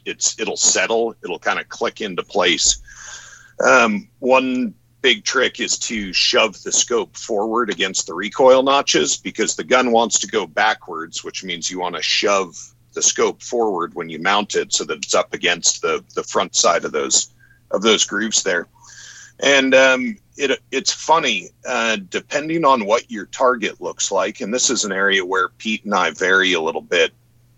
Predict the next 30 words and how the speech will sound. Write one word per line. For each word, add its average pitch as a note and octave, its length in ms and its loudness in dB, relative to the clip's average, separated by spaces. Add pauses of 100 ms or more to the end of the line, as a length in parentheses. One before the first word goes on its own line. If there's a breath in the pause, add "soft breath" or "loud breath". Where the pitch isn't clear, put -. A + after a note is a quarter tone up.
(220)
a G#2 100 4
chevron B2+ 800 4 (120)
is, - 360 -4 (280)
is G#2 200 -4
better G#2+ 440 0
in F#2+ 200 -4
some G#2+ 320 0
things G2+ 720 -4 (320)
than F#2+ 420 -2
a - 160 -6
reticle A#2 760 2 (120)
is E2 200 -6
better F2+ 440 -2
than F2 520 -2 (300)
a D#2+ 80 -2
red G2 240 2
dot, E2 280 2
a F#2+ 80 -2
dot. F#2 340 2 (100)
It G2 120 -8
just - 300 -4 (160)
really G2+ 320 0
matters. F#2+ 500 -2 (100)
And G2+ 180 -8
so G#2 360 0 (460 soft breath)
if B2+ 220 -4
you're A2+ 80 0
using D#3 340 2
a A#2 60 -2
chevron, G#2+ 720 2